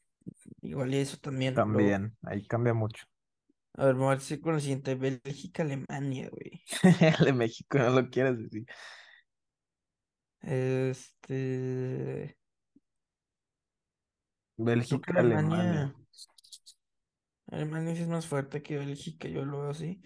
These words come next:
Speaker 1: Y Uruguay, Suiza, Uruguay.
Speaker 2: Ujú.
Speaker 1: Y este de México, Dinamarca, pues, Dinamarca. Chingo mi madre.
Speaker 2: Vergas. Sí,
Speaker 1: Luego
Speaker 2: considerando, pues, la historia, ¿verdad?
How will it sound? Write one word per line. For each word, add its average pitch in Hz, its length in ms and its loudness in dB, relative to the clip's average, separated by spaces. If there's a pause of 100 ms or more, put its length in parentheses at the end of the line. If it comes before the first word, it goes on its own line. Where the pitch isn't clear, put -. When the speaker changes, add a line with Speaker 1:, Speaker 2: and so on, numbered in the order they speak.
(500)
Speaker 1:
Y 127 100 -2
Uruguay, 127 360 2
Suiza, 139 440 -6
Uruguay. - 640 -10 (640)
Speaker 2:
Ujú. 120 340 -2 (1080)
Speaker 1:
Y 139 240 -2
este 139 400 -2
de 160 240 0
México, 147 600 -6
Dinamarca, 143 800 -4 (120)
pues, - 380 -18
Dinamarca. 110 720 -8 (2000)
Chingo 139 360 -6
mi 139 140 -4
madre. 107 320 -2
Speaker 2:
Vergas. 98 480 -8 (920)
Sí, 113 280 0
Speaker 1:
Luego 113 140 0
Speaker 2:
considerando, 107 720 2
pues, - 160 -18
la 95 120 -6
historia, - 420 -12
¿verdad? 131 220 -10